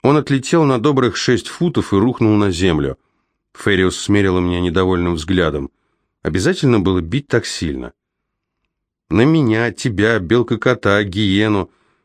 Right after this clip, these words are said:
того обожженного парня и этого бедного дурачка уйдет весь запас наших лекарств.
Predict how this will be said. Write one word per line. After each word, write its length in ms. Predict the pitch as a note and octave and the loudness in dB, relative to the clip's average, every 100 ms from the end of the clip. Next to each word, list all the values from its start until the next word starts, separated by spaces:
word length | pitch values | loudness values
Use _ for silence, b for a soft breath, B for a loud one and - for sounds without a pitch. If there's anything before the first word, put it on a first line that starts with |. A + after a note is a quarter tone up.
| _ | _
того 300 | - G#2+ D3+ | 0 2 4
обожженного 720 | A#2+ F#2 A2 F2+ G#2 C#3+ A2+ G2 | 2 0 0 0 0 2 2 0
парня 480 | - B2+ C3 A2+ G2+ | 0 0 0 0 0
и 40 | |
этого 240 | A2 G#2+ | 0 0
бедного 420 | G#2 A#2 A#2 G#2 F#2 | 0 0 0 0 2
дурачка 560 | F#2 A2 G#2 - E3 | 2 0 -2 -2 0
уйдет 360 | A#2+ F#2+ G#2+ F#2+ | 0 0 -2 0
весь 220 | A2 C3+ | -2 0
запас 400 | G2+ A#2+ C3+ B2+ | 0 0 0 0
наших 340 | C3 A2+ A#2 | -2 -2 -4
лекарств. 480 | C#3 - D2+ - - | -4 -2 -4 -4 -16